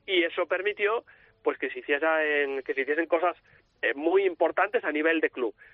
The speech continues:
Después, es verdad que cuando ya se quiso meter un poco más, a modo de ser un abogado, como yo he dicho varias veces en el programa, un abogado que juega al Fútbol Manager,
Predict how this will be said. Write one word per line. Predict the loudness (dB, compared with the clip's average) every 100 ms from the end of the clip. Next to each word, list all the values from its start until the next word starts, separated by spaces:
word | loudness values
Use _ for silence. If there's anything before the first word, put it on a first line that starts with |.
| -2
Después, | 0 2 2 2
es | 2
verdad | 2 2 0 -2 _ _ _ -8
que |
cuando | 0 0 2
ya | 2 0
se | 0 2 2 4 2 0
quiso | -6 -4
meter | 0 0
un | 2
poco | 0 0 2
más, | 2 0 -6 -20 -6
a | -2 2
modo | 2 4 4
de | 4 4 2 0 0
ser | 2 2
un | 2
abogado, | 4 4 2
como | 0 2
yo | 2
he |
dicho | 2 2 2
varias | 2 2
veces | 0 0
en | 0
el | 0
programa, | 0 2 2
un | 2
abogado | 4 4 4 2
que | -2
juega | 0 -2
al | 0
Fútbol | 2 2 2
Manager, | 2 2 2 0